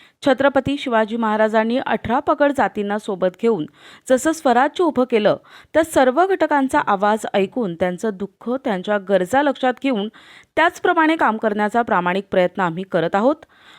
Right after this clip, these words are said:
महिला, युवा, युवती, शेतकरी यांच्यासाठी अनेक चांगल्या योजना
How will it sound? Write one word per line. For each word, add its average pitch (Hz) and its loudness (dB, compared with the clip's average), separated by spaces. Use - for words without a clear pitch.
महिला, 247 4
युवा, 220 0
युवती, 196 -2
शेतकरी 214 -2
यांच्यासाठी 294 0
अनेक 247 2
चांगल्या 214 -2
योजना 220 2